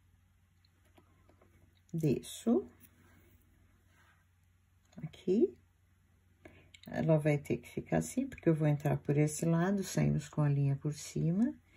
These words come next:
então, ficará assim, entro aqui pelo super duo, puxo,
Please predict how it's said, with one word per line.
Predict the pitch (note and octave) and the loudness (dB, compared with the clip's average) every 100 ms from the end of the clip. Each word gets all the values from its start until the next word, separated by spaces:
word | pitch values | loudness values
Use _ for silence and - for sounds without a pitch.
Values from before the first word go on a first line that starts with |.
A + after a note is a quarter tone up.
| - - - _ _ | -20 -20 -20 _ _
então, | - A3+ A3+ | 0 2 2
ficará | - A3+ - G#3 G3 | 0 -4 2 4 4
assim, | G3 - - - _ _ _ _ _ - - - _ - | 0 -8 -16 -20 _ _ _ _ _ -20 -20 -20 _ -8
entro | - E3+ D3 - - - - - _ _ | 2 4 4 -2 -6 -6 -6 -10 _ _
aqui | - F#3 - - | -4 -4 -4 -8
pelo | - - D3 | -4 -4 -4
super | - D#3+ - E3+ | -6 -8 -2 -2
duo, | E3 E3+ E3 G#3 F4+ - - - - _ _ _ _ _ _ _ _ _ | 0 0 2 2 0 -4 -18 -20 -20 _ _ _ _ _ _ _ _ _
puxo, | - - - - - D4 F4 | -18 -16 -16 -20 -10 -2 -2